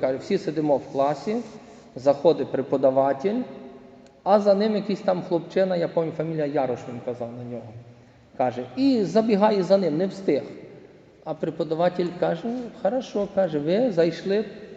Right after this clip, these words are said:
після вчителя, значить, ви ставайте і розказуйте». І той хлопчина стає, і давай, пішов, раз, туди, раз, раз, раз, раз, і як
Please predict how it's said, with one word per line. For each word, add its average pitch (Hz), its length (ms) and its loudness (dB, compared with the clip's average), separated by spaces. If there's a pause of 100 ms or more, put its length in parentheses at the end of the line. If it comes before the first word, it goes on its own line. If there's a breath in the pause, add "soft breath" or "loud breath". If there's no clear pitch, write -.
(140)
після 185 400 -2
вчителя, 123 680 -6 (520)
значить, 160 500 -2
ви 165 140 2
ставайте 160 580 2
і 190 140 -2
розказуйте». 120 760 -4 (1800)
І 302 140 6
той 175 360 0 (180)
хлопчина 165 460 0
стає, 226 500 2 (100)
і 247 120 2
давай, 156 380 2 (260)
пішов, 151 420 -2
раз, 170 340 0
туди, 185 200 -2
раз, 180 420 2
раз, 185 220 -2
раз, 185 180 -2 (100)
раз, 185 240 0
і 180 40 0
як 185 200 0